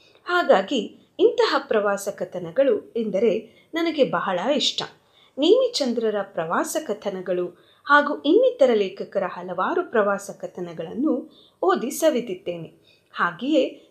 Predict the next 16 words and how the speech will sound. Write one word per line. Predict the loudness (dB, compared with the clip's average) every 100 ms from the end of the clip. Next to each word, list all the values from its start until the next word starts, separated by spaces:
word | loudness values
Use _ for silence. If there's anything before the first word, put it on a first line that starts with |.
| -6
ವಿಜಯಲಕ್ಷ್ಮಿಯವರ | 6 10 10 8 2 -2 -2 -2 -2
ಪುಸ್ತಕವನ್ನು | -4 -14 -10 -8 -6 -6 -6
ಸಹ | -10 -12 -6 -6 -6 -12 _ _
ಬಹಳ | 4 4 -2 -4 -2
ಆಸೆಯಿಂದಲೇ | -2 -2 -6 -6 -8 -4 -2 -2 -6 _ _
ತರಿಸಿಕೊಂಡೆ. | -4 -2 -2 -4 -4 -4 -6 -14 _ _ _ _ _ _ _ _ 4
ಲೇಖಕಿಯವರು | 6 8 4 2 2 4 2 0
ತಮ್ಮ | 0 0 0 0
ಅನುಭವಗಳನ್ನು | 0 0 -2 -2 2 2 2 -2 -4
ಕಥೆಗಾರ್ತಿ | -4 -2 -4 -4 -8 -12 -16 -8
ಆಗಿರುವುದರಿಂದಲೋ | -8 -8 -10 -4 -2 -2 -2 -2 0 0
ಏನೋ | 0 0 0 -2 -4 -10 -20 -20 _
ಬಹಳ | 0 2 2 2
ಸೊಗಸಾಗಿ | -2 -4 -4 -8 -12 -14
ಕಥೆಯಾಗಿ | -12 -10 -2 -2 -2 -6
ಹೇಳಿದ್ದಾರೆ. | -2 0 0 -2 -6 -8